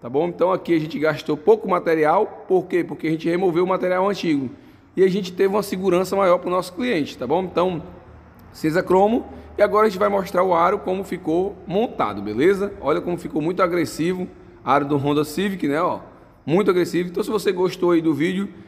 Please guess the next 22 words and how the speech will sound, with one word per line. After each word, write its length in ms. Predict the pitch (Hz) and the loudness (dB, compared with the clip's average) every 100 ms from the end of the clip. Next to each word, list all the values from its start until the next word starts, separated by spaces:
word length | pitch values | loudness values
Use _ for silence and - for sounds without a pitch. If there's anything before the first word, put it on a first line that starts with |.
| - - | -20 -8
não 140 | 147 190 | -2 -2
esquece 400 | 180 180 180 175 | 0 0 0 0
de 60 | |
tá 320 | 170 165 156 151 | 2 4 4 0
ativando 540 | 143 - 147 151 147 | -4 -4 -2 -2 -2
o 20 | |
sininho 340 | 147 139 139 151 | -4 -4 -2 -2
pra 120 | 143 | -2
receber 340 | 139 143 131 | -2 -2 -2
as 120 | 135 123 | -2 -2
notificações, 1000 | 131 - 127 131 - 139 156 156 147 - - - | -4 -6 -6 -6 -4 0 0 0 -4 -12 -20 -16
tá 60 | - | -8
bom? 220 | 117 143 | -4 -2
Do 80 | 131 | 0
nosso, 300 | 127 123 123 | 0 -2 -4
do 200 | 117 117 | -6 -4
nosso 240 | 123 117 | -4 -4
canal, 560 | - 117 131 156 156 - - - - | -4 -2 2 2 0 -8 -20 -16 -2
vídeos 380 | 175 202 175 | 0 0 -2
toda 240 | 180 190 185 | -2 0 0
semana, 680 | 175 147 143 180 180 175 - - - - - | 0 2 2 2 2 -2 -8 -16 -20 -20 -14
beleza? 440 | 117 151 175 185 | -4 -2 -2 -6